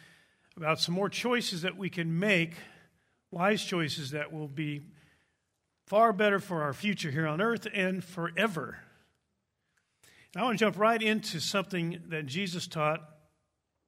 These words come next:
that I think is one of those passages we read over and we really don't pay attention to what's being said here. But if you ever wonder why some people seem to have more spiritual authority, more spiritual,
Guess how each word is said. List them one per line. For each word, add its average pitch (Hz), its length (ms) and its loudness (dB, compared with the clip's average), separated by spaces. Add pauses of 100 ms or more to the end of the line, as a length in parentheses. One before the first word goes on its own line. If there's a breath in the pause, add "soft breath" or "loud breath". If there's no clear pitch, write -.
(440)
that 165 120 2
I 160 80 4
think 202 160 -2
is - 40 -12
one 202 140 -2
of 180 60 0
those 151 80 -6
passages 180 580 2
we 151 140 -6
read 170 240 -2
over 165 240 2
and 139 100 -4
we 143 60 -6
really 165 320 -2
don't 147 260 -6
pay 160 140 -2
attention 143 400 -6
to 135 40 -10
what's 131 200 -10
being 127 280 -6
said 151 380 -2
here. 127 300 -8 (1500 soft breath)
But 208 80 2
if 165 80 2
you 262 80 6
ever 269 120 0
wonder 226 280 4
why 185 140 4
some 240 320 2
people 202 280 -2
seem 208 300 -2
to 160 40 0
have 165 140 2
more 196 240 2
spiritual 202 680 -4
authority, 165 640 -2
more 180 220 0
spiritual, 175 800 -4